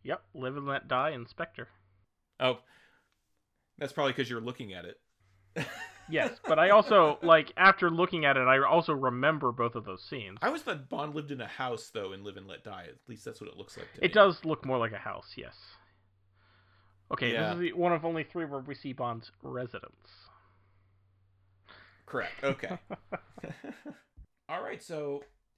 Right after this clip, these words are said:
Speaker 2: you have any final thoughts on this, this film? I think our recording is almost as long as the movie itself at
Speaker 1: That's
Speaker 2: this
Speaker 1: par for the course for these sort of, sorts of things, really. Uh, I'd say, I mean,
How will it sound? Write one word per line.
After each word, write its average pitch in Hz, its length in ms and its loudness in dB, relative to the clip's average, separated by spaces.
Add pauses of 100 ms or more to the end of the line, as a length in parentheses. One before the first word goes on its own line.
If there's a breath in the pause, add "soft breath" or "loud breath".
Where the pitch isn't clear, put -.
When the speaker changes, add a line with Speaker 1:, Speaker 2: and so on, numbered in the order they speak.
Speaker 2:
you 160 80 -14
have 196 80 -14
any 208 80 -14
final 190 340 -12
thoughts 202 380 -10
on 165 100 -10
this, - 440 -16 (520)
this 147 160 -12
film? 101 380 -10 (120)
I 120 120 -10
think 143 260 -8
our 131 380 -4
recording 151 420 -8
is 120 100 -6
almost 131 300 -6
as 123 100 -14
long 131 220 -8
as 127 80 -12
the 123 60 -14
movie 131 280 -8
itself 156 300 -14
at - 60 -16
Speaker 1:
That's - 180 -8
Speaker 2:
this - 80 -20
Speaker 1:
par 113 140 -6
for 107 100 -20
the 98 80 -16
course 104 240 -16
for - 140 -20
these 101 140 -16
sort 107 180 -16
of, 104 60 -20 (160)
sorts - 280 -16
of 107 120 -18
things, 110 300 -16
really. 113 300 -12 (580 loud breath)
Uh, 190 440 0 (460)
I'd 277 260 -4 (100)
say, 220 360 -8 (680)
I 220 60 -4
mean, 226 220 -6